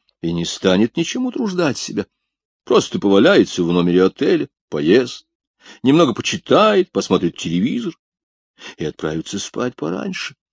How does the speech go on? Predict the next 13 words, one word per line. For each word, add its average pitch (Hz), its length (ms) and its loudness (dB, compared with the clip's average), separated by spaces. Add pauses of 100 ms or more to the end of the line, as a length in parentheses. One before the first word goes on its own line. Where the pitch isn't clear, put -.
(680)
Так - 280 -2
он 87 160 0
будет 87 300 0
проводить 110 520 4
время, 98 420 6 (220)
получая 107 840 4
от 87 100 -2
того 87 260 0
удовольствие, 120 800 0
пока - 260 -12
не 80 80 -10
нарушится 78 520 -10
программа. 78 560 -6